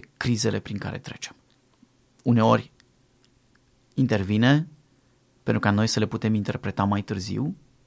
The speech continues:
și să vedem mâna Lui, chiar dacă nu putem interpreta la momentul respectiv. Alteori intervine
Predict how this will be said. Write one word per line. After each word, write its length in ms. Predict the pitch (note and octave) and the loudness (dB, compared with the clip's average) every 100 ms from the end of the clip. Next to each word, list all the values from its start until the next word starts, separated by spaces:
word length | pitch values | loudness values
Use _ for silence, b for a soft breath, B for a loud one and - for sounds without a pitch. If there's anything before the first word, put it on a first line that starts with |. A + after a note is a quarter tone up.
| _ _ | _ _
și 100 | - | -6
să 80 | G#2 | -2
vedem 320 | G2 G2+ A2 | 0 2 2
mâna 300 | A2 G#2+ G2+ | 4 2 0
Lui, 340 | F#2+ G2+ B2 - _ _ _ _ _ _ _ _ _ | 0 -2 -4 -8 _ _ _ _ _ _ _ _ _
chiar 140 | - A2 | 0 2
dacă 160 | G#2 | 4
nu 80 | G#2+ | 0
putem 240 | A2 A2+ A2 | -2 0 0
interpreta 380 | G#2+ A2 A2 | -2 -6 -2
la 60 | A2 | 0
momentul 340 | G#2+ G#2 G#2+ | 0 -2 -4
respectiv. 480 | G2+ - A#2 - F3+ - _ _ B B B | -6 -8 -10 -8 -8 -10 _ _ B B B
Alteori 360 | B2+ B2+ C#3 C3 | 4 6 6 6
intervine 720 | B2+ A#2 G#2 A#2 B2+ D3 | 6 2 2 2 2 2